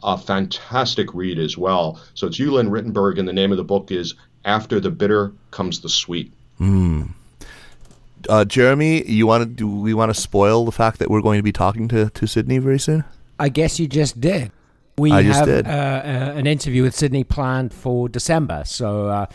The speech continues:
Speaker 3: towards the end of the year or early next year, we will have a podcast interview with him.
Speaker 2: Yeah, a Christmas present for everyone. That, I'm really looking forward to it. Let's make it a nice long conversation and release it in several <laughs> parts. And he has so much to say. I mean, it, the man has just had such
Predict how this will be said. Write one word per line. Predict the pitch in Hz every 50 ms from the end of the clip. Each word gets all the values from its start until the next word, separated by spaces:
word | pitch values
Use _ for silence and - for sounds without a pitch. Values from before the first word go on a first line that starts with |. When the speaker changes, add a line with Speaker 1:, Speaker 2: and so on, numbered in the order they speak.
| - - - -
Speaker 3:
towards | - 139 139 139 131 107 -
the | 131
end | 127 123 123
of | 110
the | 104 120
year | 120 123 127 127
or | 110 107 104 104 - - -
early | 120 117 117
next | 110 110 104 - - -
year, | 120 117 107 92
we | 87 98 95
will | 95 101 98
have | 104 107 92
a | 95
podcast | - - - 113 113 - - 101 90 87 - -
interview | 101 107 90 - 85 82
with | 78 -
him. | - 78 69 - - - _ _ - _ _ _ _ _ _ - -
Speaker 2:
Yeah, | - 117 160 185 123 92 85 92 90
a | 92 -
Christmas | - - 117 - - - 95 -
present | - 92 87 87 80 -
for | - 85
everyone. | 85 85 85 85 85 82 82 82 90 - -
That, | - 107 104 90 98 104 90 - -
I'm | - 104 101 101 101
really | 101 107 117 117 113 107
looking | 101 101 - - 98
forward | - - 101 95 95 -
to | - - 95
it. | 90 - - _ _ _
Let's | - 107 117 - -
make | - 123 117 -
it | 110
a | 90
nice | 90 92 95 95 98 98 104 98 -
long | 101 98 98
conversation | 95 - 92 92 95 92 - - 90 92 - - 95
and | 90 87 87
release | 85 90 90 92 - -
it | 82 -
in | - 90 90 98
several | - - 87 85 - 87 -
<laughs> | - - -
parts. | - - - - - - - - - _ - - - - - _ _ -
And | - 107 104 107
he | 117 117
has | 110 104 101
so | - 127 117
much | 110 107 101 -
to | - -
say. | - - - 82 80 -
I | 87
mean, | 92 90 90
it, | 90 90 78 - 98
the | 101
man | 98 101 92 95
has | 95 90 90
just | - 95 - -
had | 95 90 85
such | - 98 90 - -